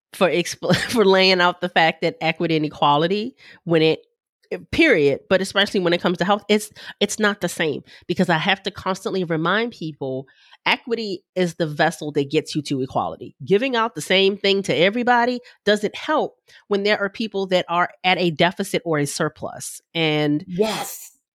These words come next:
Speaker 1: Like, it, it, it just, it doesn't work out. And I remember when I was reading the book Hood Feminism by Mikki Kendall, and I remember previously thinking about, like, when they said,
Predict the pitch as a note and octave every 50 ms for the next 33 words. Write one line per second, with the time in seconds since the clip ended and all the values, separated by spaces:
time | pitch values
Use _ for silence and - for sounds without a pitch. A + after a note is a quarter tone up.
0 | _ _ - F3+ F3 E3+ - _ G#3+ G#3+ G#3+ A3 G#3+ G#3+ - A3 G#3 - A3+ G#3
1 | - - G#3 G#3+ A3 G3 G3 G#3+ F#3+ - F3 E3+ E3 - A#3+ D4 B3 E3 E3+ E3+
2 | E3+ F3 F#3 F#3+ F3+ F#3+ F#3 F#3 E3+ - - E3+ F3 E3+ E3 E3+ F3 E3 E3+ F3+
3 | F3 F3 F3 E3 D3+ D3+ E3+ D#3 D3+ - - - _ _ _ _ _ - - F3
4 | E3+ - - - B3 D#4 G4 D4+ G3 D#3+ D#3+ E3 E3+ D#3 E3 D#3 D#3 D#3+ E3+ -
5 | E3+ E3 - A#3+ C4 C#4+ - F3 D#3+ D#3+ - - - - - - - _ _ F3
6 | F3+ F3 E3+ E3 D#3+ E3 E3+ F3 F#3 - _ _ _ _ _ _ _ _ F3+ F#3+
7 | G#3+ A#3 A#3+ A3 G#3 G3 F#3+ F#3+ F3+ F3 E3 E3 D#3+ D#3 D#3 D#3+ _ _ _ _
8 | _ _ _ _ _ _ _ _ _ _ _ - - A#3 A#3 A3+ G#3 G3+ F#3+ F#3
9 | - - F#3 F3 F3+ - - F#3+ E3+ E3+ E3 E3+ E3 E3 D#3 D3 D3+ C#3+ C#3+ C#3
10 | - - C#3+ C#3+ C#3+ D#3 E3 D#3+ D#3 D3+ D3+ D3+ D3 - D#3 D3+